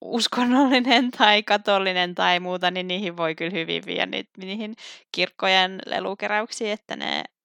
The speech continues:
sitten jakaa ne oikeille ihmisille eteenpäin, ne lelut.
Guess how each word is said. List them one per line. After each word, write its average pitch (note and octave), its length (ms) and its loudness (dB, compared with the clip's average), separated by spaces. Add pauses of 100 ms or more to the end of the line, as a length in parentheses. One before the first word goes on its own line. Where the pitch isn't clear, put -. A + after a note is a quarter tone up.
sitten - 480 -8 (280)
jakaa G#3 360 -6
ne A#3 180 -6 (280)
oikeille A#3 500 -8 (280)
ihmisille A#3+ 500 -10
eteenpäin, B3 600 -8 (500)
ne A3+ 120 -10
lelut. A3 380 -8